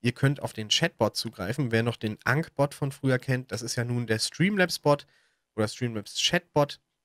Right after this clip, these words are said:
der wurde übernommen von Streamlabs, das haben sie auch aufgekauft, also die legen gerade richtig los. Und, äh, auf den könnt ihr auch hier direkt zugreifen, das ist auch recht cool.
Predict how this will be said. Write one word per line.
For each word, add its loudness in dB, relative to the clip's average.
der 2
wurde 0
übernommen 0
von -4
Streamlabs, -2
das -6
haben -2
sie -4
auch 6
aufgekauft, -4
also -12
die -8
legen -4
gerade -2
richtig 0
los. 2
Und, 4
äh, 6
auf 0
den 2
könnt 2
ihr 0
auch 4
hier 4
direkt 0
zugreifen, 0
das -6
ist -8
auch -4
recht -6
cool. -4